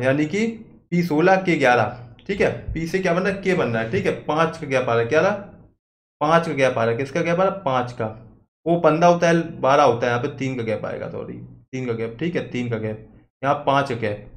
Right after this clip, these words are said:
यहाँ पे जी से T बना, ये क्या हो गया, Opposite हो गया, क्या हो गया, Opposite, ठीक है। ये भी opposite हो गया, ये भी opposite हो गया, ध्यान से देखना। अब देखो यहाँ पे आई से R बना, opposite, ठीक है, ठीक है,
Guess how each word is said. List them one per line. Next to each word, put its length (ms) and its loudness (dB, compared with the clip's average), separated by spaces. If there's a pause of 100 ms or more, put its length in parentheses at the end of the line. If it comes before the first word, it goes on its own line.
(340)
यहाँ 200 4
पे 140 2 (200)
जी 200 -2
से 140 2
T 200 0
बना, 200 4
ये 160 0
क्या 120 4
हो 80 6
गया, 120 4
Opposite 500 2
हो 100 -2
गया, 120 0
क्या 140 2
हो 80 4
गया, 140 2
Opposite, 680 0
ठीक 160 -2
है। 60 2 (360)
ये 160 2
भी 100 4
opposite 340 2
हो 80 -2
गया, 140 2
ये 160 2
भी 80 4
opposite 340 0
हो 80 -2
गया, 120 2
ध्यान 180 2
से 60 0
देखना। 240 2 (720)
अब 120 4
देखो 120 6
यहाँ 200 4
पे 100 2 (100)
आई 220 6
से 120 4
R 180 8
बना, 160 2 (120)
opposite, 480 0 (280)
ठीक 160 2
है, 100 8 (1000)
ठीक 120 -2
है, 100 8